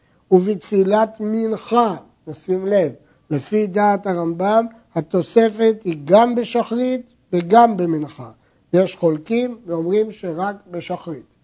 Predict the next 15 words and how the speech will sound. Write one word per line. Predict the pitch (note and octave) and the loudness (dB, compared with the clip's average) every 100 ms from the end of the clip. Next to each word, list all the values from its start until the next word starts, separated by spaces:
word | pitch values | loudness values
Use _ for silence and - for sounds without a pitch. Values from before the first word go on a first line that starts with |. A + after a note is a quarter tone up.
| _ _ _ _ | _ _ _ _
נמצאו | D#3+ F#3 - A3 A#3+ C4+ | 2 2 2 2 4 2
מתפללים | B3 - A3 G#3 G3+ A3+ B3+ A#3+ | -2 -2 -2 0 0 0 0 0
ארבע | G3+ F#3 F3 A3+ B3 A3+ | -4 -6 -6 -2 -2 -2
ועשרים | G3+ F#3+ - G3 A3+ B3 G#3 | -4 -6 -8 -4 -4 -4 -6
ברכות. | G#3 A3 - F#3 C3+ - | -6 -6 -2 -2 -2 -10
אנחנו | D3+ F3 | -10 -6
נראה | F#3+ G3+ | -4 -4
בהמשך | F3 F3+ F3+ - A3 G#3 F#3 | -6 -8 -10 -6 -6 -6 -10
את | E3 | -12
הדין | E3 D#3 F#3+ F#3+ | -10 -4 -4 -4
של | F3 | -6
התוספת. | E3 D#3+ D#3+ - C3 - _ _ _ _ _ _ | -8 -8 -14 -14 -20 -20 _ _ _ _ _ _
ונועלים | C#3 G3+ A3 A3 G#3+ G#3+ A3+ B3+ B3 | -2 0 2 2 4 4 6 6 4
את | A#3+ | 2
החנויות. | A#3 G#3 A3+ A#3 A#3+ A3 - | -2 -4 -4 2 4 4 0